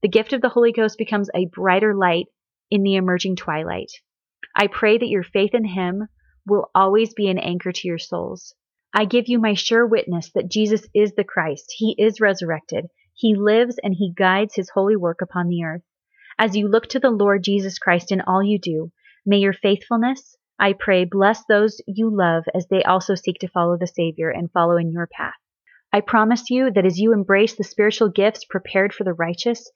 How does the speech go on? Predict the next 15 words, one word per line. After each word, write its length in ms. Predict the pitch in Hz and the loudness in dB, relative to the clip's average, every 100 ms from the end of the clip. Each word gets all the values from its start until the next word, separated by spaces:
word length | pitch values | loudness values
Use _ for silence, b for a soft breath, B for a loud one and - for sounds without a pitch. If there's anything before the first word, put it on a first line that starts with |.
| B B B | B B B
he 180 | 233 | 2
will 120 | 190 165 | 2 2
steady 380 | - 185 180 | 0 0 2
you, 380 | 214 233 262 269 | 2 0 -2 -6
strengthen 600 | 254 - 233 202 214 247 | -10 -8 0 0 2 2
you, 240 | 240 254 254 | 2 2 -2
shape 380 | - - 220 226 | -2 2 2 0
you, 180 | 254 262 | -2 -2
and 160 | 214 180 | -2 -4
secure 380 | 185 - 180 | -8 -2 0
you. 340 | 185 165 160 175 _ _ _ _ _ - | 0 -2 -4 -8 _ _ _ _ _ -6
You 480 | 190 214 220 233 220 | 0 4 4 4 2
will 320 | 202 196 190 | 0 2 2
be 220 | 180 185 | 0 -2
his. 480 | 170 156 - 175 - | -2 -4 -4 -6 -16